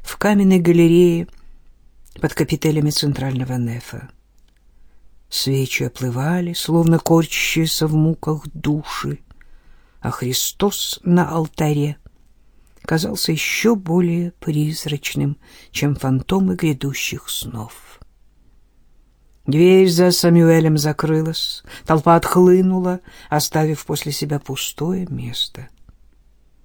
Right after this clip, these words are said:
Никто не припоминал, чтобы жители Тулузы, собравшись вместе, когда-либо выказывали ненависть к евреям.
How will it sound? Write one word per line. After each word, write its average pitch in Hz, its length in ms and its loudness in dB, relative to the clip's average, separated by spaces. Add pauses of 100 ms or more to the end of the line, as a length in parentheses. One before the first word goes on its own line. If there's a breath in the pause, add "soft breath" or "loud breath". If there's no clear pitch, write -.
(280)
Никто 214 800 6
не 165 160 2
припоминал, 156 800 -2
чтобы 165 340 -2
жители 190 420 0
Тулузы, 170 720 -2 (260 loud breath)
собравшись 170 600 -2
вместе, 208 480 4
когда-либо 180 720 0 (460 soft breath)
выказывали 165 680 0
ненависть 165 800 0
к - 60 -14
евреям. 160 920 -6